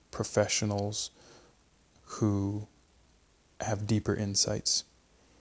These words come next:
If you're one of those professionals, professionals, reach out. I'd love to, uh, connect and get you on a future episode.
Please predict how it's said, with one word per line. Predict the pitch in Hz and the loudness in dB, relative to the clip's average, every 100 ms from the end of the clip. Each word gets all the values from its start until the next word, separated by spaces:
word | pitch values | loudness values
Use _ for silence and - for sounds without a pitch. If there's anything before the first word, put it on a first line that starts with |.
| _ _ _ _ _ _ _ _ _ _ _ _ _ _ | _ _ _ _ _ _ _ _ _ _ _ _ _ _
If | 113 - | 0 6
you're | 110 | 8
one | 110 | 8
of | |
those | 107 | 6
professionals, | - - 117 110 127 131 - - | 2 4 6 8 4 4 2 -2
professionals, | - - 117 - 131 131 - | -6 8 8 10 6 6 0
reach | - 113 - | -2 0 8
out. | 120 127 - | 8 8 2
I'd | 104 | 0
love | 101 101 - | 0 -2 -2
to, | - 107 104 101 107 - - | 0 0 0 -2 -6 -14 -10
uh, | 117 113 - | -6 -6 -6
connect | - 107 107 - - - - | -6 0 0 0 -4 -6 -4
and | 107 104 107 107 - - - _ _ _ - | -4 -2 -6 -8 -12 -16 -20 _ _ _ -10
get | - | -6
you | 113 110 | -2 0
on | 104 | -2
a | |
future | - 113 - | 0 2 4
episode. | 135 135 113 113 | 4 4 4 2